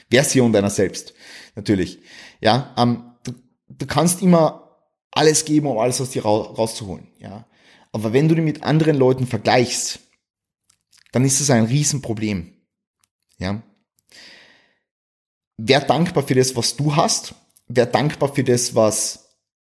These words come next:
was dir bevorsteht vielleicht sogar, wenn du's visualisiert hast, wenn du, wenn du sagst, hey, du hast jetzt ein bestimmtes Ziel und du weißt ganz genau, haha, eine andere Person wird dieses Ziel jetzt nicht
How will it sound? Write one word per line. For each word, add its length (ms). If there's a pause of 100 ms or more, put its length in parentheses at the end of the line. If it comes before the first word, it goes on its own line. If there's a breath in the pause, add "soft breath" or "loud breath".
(1120)
was 240
dir 180
bevorsteht 760
vielleicht 380
sogar, 640 (160)
wenn 160
du's 180
visualisiert 760
hast, 240
wenn 120
du, 200 (340 loud breath)
wenn 100
du 80
sagst, 340
hey, 140
du 160
hast 160
jetzt 120
ein 60
bestimmtes 480
Ziel 440 (460 loud breath)
und 120
du 40
weißt 200
ganz 140
genau, 220
haha, 500
eine 240
andere 260
Person 720 (100)
wird 240
dieses 220
Ziel 200
jetzt 200
nicht 120